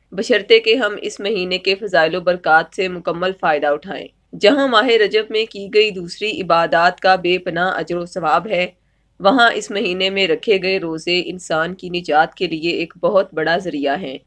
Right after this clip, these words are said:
इसके बारे में हमारे प्यारे नबी हज़रत मोहम्मद सल्लल्लाहु अलैहि वसल्लम ने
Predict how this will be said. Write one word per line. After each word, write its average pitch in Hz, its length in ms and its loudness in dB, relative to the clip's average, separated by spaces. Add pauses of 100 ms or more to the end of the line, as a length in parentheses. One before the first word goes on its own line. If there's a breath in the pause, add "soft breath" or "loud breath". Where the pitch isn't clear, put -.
(140)
इसके 254 240 0
बारे 208 280 6
में 214 140 2
हमारे 185 340 2
प्यारे 185 340 2
नबी 175 320 -2
हज़रत 185 380 -6
मोहम्मद 175 360 -6
सल्लल्लाहु 170 580 0
अलैहि 165 760 -2
वसल्लम 165 480 -4
ने 170 140 -6